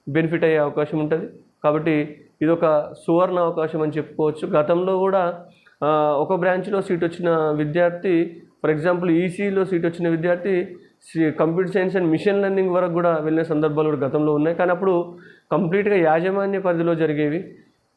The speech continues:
మరి ఈసారి అంత పారదర్శకంగా గతంలో జరగబోతుండే, కానీ ఈ సంవత్సరం పూర్తిగా మనకు క-, ఎంసెట్ కౌన్సిలింగ్ ఎట్లయితే జరుగుతుందో అదే రకంగా పూర్తి ఆన్‌లైన్ బేసిస్‌లో జరుగుతుంది. కాబట్టి ఇది అవకాశాన్ని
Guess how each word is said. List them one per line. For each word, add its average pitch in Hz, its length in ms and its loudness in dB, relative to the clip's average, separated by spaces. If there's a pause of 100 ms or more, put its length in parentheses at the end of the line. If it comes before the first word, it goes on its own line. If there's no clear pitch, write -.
మరి 160 240 4
ఈసారి 170 520 0 (360)
అంత 170 180 2
పారదర్శకంగా 185 640 0
గతంలో 170 380 2
జరగబోతుండే, 151 840 -2
కానీ 160 220 2
ఈ 160 40 0
సంవత్సరం 160 580 0 (260)
పూర్తిగా 190 580 0 (300)
మనకు 151 480 0 (240)
క-, 151 100 4
ఎంసెట్ 165 500 0
కౌన్సిలింగ్ 165 500 0
ఎట్లయితే 160 320 -2
జరుగుతుందో 151 420 0
అదే 156 260 2
రకంగా 170 680 -2
పూర్తి 190 600 0
ఆన్‌లైన్ 165 380 2
బేసిస్‌లో 151 440 -4
జరుగుతుంది. 143 420 -2
కాబట్టి 160 400 -2 (420)
ఇది 151 440 0 (140)
అవకాశాన్ని 160 720 0